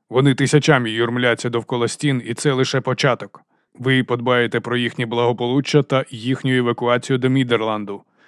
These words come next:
Ваші люди тридцять років шукали у вас захисту, ви їм ще потрібні». Бур знову повернувся обличчям до кімнати. «Надайте майорові Весту список підрозділів, які ще лишаються боєздатними.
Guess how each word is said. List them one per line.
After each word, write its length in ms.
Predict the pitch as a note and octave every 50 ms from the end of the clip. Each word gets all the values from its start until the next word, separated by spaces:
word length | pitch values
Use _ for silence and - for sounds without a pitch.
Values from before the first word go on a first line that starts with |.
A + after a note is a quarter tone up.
| _ _ _
Ваші 320 | - A2+ B2 B2 - - C3+
люди 260 | C3+ C3+ C3+ C3+ B2+
тридцять 380 | - B2 B2+ A#2+ - C#3 B2 C3
років 300 | B2 B2+ A#2 A#2 A#2 A2
шукали 380 | - C#3 A#2+ - C3 B2 B2
у 120 | B2+ B2 A#2+
вас 180 | B2 B2 A#2
захисту, 560 | G#2 G#2+ D3 D#3 - - C3 - - - C3
ви 140 | A#2 B2+ C3
їм 140 | C3+ B2+ A#2+
ще 180 | - - C#3 B2+
потрібні». 540 | A#2 B2+ G#2+ - A#2+ A2 G#2+ G#2 G2+ F#2+ - _ _ _ _ _ _ _ _ _ _ _ _ _ _ _ _ _ _ _ _ -
Бур 320 | A2+ A#2 A#2+ A#2+ A2+ A2 - -
знову 420 | B2+ A2 A#2 C3 A#2+ A2 G#2+ G#2
повернувся 600 | G2 - A2+ A2 G#2 A#2 A2+ A2 G#2+ - - A#2
обличчям 420 | A2 A2 A2 A2 G#2 - A#2 A2+
до 80 | G#2+ A2
кімнати. 520 | - - A2+ G#2 G2+ F#2+ F#2 - - - - _ _ _ _ _ _ _ _ _ - - - -
«Надайте 480 | - A#2 B2+ B2+ B2 C3+ C3 B2 - B2
майорові 520 | B2 B2+ B2+ B2+ B2+ B2+ B2+ B2 B2 B2
Весту 380 | B2 C3 C#3+ D3 C3 - - B2+
список 380 | - - - C#3+ B2+ - B2+ -
підрозділів, 600 | - B2+ C3+ C#3 C#3+ C3+ C3 A#2+ A#2+ A#2+ A#2+ A#2
які 260 | A#2+ A#2+ - - B2+
ще 240 | A#2 - - - B2
лишаються 480 | A#2 A#2+ A2+ - C3 B2 A#2+ A2 - B2+
боєздатними. 760 | A#2+ B2 B2 A#2+ A#2+ A#2+ C3 A#2 - - G#2+ G2+ G#2 G2+